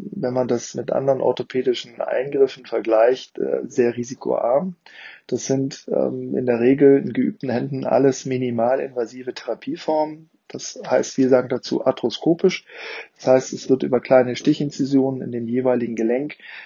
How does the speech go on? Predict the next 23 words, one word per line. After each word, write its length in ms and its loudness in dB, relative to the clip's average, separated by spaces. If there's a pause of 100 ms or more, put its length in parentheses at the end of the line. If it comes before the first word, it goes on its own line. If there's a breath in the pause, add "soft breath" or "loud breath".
(120)
wird 160 0
eine 180 -2
Kamera 420 2
eingebracht 680 2
und 200 -6
dann 200 -4
ebenfalls 640 0
über, 440 2 (440 loud breath)
mm, 480 -6
fünf 320 -4
Millimeter 480 6
große 380 2
Inzisionen 680 0
werden 240 -2
dann 180 -4
die 120 -4
Instrumente 640 -2
und 100 -2
dann 140 -6
schließlich 420 -4
die 120 -10
Zellen 360 0
eingebracht. 640 2